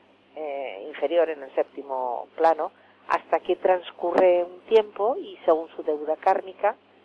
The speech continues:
pues, eh, saltan a otro plano superior, eh, recuperan una, la conciencia y, y ya van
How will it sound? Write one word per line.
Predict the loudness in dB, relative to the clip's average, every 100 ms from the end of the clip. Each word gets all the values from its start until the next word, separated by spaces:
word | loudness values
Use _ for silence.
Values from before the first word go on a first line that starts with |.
| _ _ -2
pues, | -2 -2 _ -18
eh, | -14 -12 -14 -18 -20 2
saltan | 2 2 -4 -6
a | -6
otro | -8 -6 -6
plano | -6 -10 -12 -18 -16
superior, | -10 -8 -6 -6 -8 _ _ _ _ _
eh, | -6 -2
recuperan | -2 -4 -4 0 0 0
una, | -4 -4 -2 -2 -2 -6 -8
la | -8
conciencia | -6 -6 -2 -2 -2 -2 -2 -2
y, | -8 -12 -12 -14 -16
y | -10 -2
ya | 0
van | 0